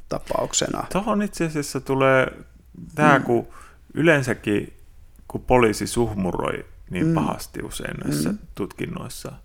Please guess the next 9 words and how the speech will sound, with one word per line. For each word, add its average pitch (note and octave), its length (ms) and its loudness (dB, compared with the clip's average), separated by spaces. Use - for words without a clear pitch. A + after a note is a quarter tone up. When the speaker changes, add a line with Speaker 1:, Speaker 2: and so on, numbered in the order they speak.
Speaker 2:
minkä A2 420 2
seurauksena G2 720 2
sitten, - 360 -6
niinku, - 480 -8
no, A2+ 80 -6
Suomestahan G#2+ 680 0
löytyy G#2+ 320 2
esimerkiksi G#2+ 600 -6
tää, G#2+ 520 2